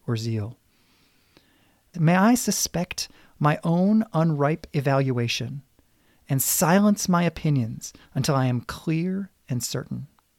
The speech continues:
May I join the moderates and the peacemakers rather than the contenders and the dividers.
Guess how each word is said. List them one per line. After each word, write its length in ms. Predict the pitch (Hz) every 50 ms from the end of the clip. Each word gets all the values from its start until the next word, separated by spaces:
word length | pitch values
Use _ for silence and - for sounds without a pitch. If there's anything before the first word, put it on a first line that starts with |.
| _ _ _ _ _ _ _ _ _ _ _ _ _ _ _ _ _ _ -
May 120 | - 139 143
I 100 | 139 139
join 320 | 120 - 160 165 175 170
the 60 | 165
moderates 720 | 165 156 160 185 202 165 123 127 - - - - - - - _ _ _ _ _ _ _ -
and 100 | 143 139
the 40 | -
peacemakers 880 | - - 233 233 - - - - - - - 175 - - - - - - _ _ _ _ _ _ _ _ _ -
rather 220 | 139 127 131 117
than 140 | 120 135 139
the 60 | 139
contenders 840 | - - - - - - 165 160 160 135 - - - - - - - _ _ _ _ _ _ _ _ -
and 100 | - 120
the 40 | 120
dividers. 760 | 110 123 107 123 113 120 117 123 147 156 - - - - -